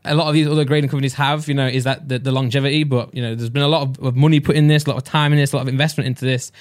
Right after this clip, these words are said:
uh, like, that, that, like I said, wouldn't have been done unless we were very serious about this. So yeah, I'm very proud. So this Friday on socials, on my channel, et cetera, we're gonna be announcing it properly and, you know, showing you a bit more about it, but generally, it, it's the best, and we're open very soon. Like, we don't wanna, we don't wanna announce and then be like, "Oh, you know, submissions opening in, like,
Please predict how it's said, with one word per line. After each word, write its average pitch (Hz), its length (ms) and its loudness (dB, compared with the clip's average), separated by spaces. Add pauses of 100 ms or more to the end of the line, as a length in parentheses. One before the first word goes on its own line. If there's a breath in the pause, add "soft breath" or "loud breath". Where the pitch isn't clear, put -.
(200 loud breath)
uh, 135 160 -6
like, 143 140 -2
that, 143 240 -6
that, 143 80 -2
like 147 140 -2
I 147 40 0
said, 135 160 0
wouldn't 139 220 2
have 127 80 -2
been 127 160 0
done 127 220 0
unless 117 280 -4
we 123 120 -2
were 117 100 -2
very 117 200 -2
serious 113 280 -2
about 113 160 -6
this. 104 200 -10
So 113 120 -8
yeah, 113 220 -4
I'm 107 80 -8
very 131 160 0
proud. 117 280 -2
So 139 220 0 (260 loud breath)
this 170 140 2
Friday 165 420 2
on 147 360 0
socials, 156 640 0
on 143 100 -4
my 139 80 0
channel, 143 300 -4
et 127 40 -8
cetera, 143 360 -4
we're 135 60 0
gonna 135 100 2
be 131 120 2
announcing 127 340 -2
it - 60 -10
properly 135 380 0
and, 123 220 -2
you 135 60 -6
know, 123 80 -2
showing 131 260 0
you 123 60 0
a - 20 -2
bit 123 100 -4
more 131 140 -4
about 139 240 0
it, 143 120 -4
but 123 220 -6 (480 soft breath)
generally, 131 540 0 (160)
it, 135 80 -10
it's 110 300 -12
the 127 80 -4
best, 117 260 -4
and 123 40 0
we're 139 80 2
open 170 160 2
very 139 200 4
soon. 120 300 0
Like, 113 140 -4
we 143 60 0
don't 185 100 2
wanna, 190 120 0
we 170 80 2
don't 208 80 0
wanna 170 140 -2
announce 175 400 -2
and 151 100 -2
then 147 100 2
be 139 60 0
like, 139 100 0
"Oh, 131 220 0 (300 loud breath)
you 135 100 -4
know, 123 80 0
submissions 147 460 0
opening 139 280 -2
in, 135 120 0
like, 127 360 -2